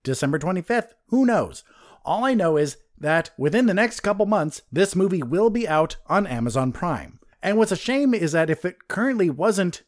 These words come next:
Corona country, this may have gotten a wider release in theaters, 'cause I think it's a movie that's worth it. It looks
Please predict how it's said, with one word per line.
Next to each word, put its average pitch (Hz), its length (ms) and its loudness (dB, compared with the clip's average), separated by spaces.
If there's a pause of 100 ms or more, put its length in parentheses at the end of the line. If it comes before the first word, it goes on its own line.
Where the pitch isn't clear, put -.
(200)
Corona 214 460 0
country, 135 640 -2
this 160 380 0
may 143 480 0
have 160 480 -4
gotten 170 280 -4
a 165 60 2
wider 147 340 -2
release 175 340 0
in 190 120 0
theaters, 180 640 -2
'cause 165 220 0
I 185 180 2
think 208 180 0
it's 214 120 0
a 170 40 0
movie 147 200 0
that's 151 180 -2
worth 180 320 -2
it. 104 120 -8
It 113 140 -8
looks 156 400 -4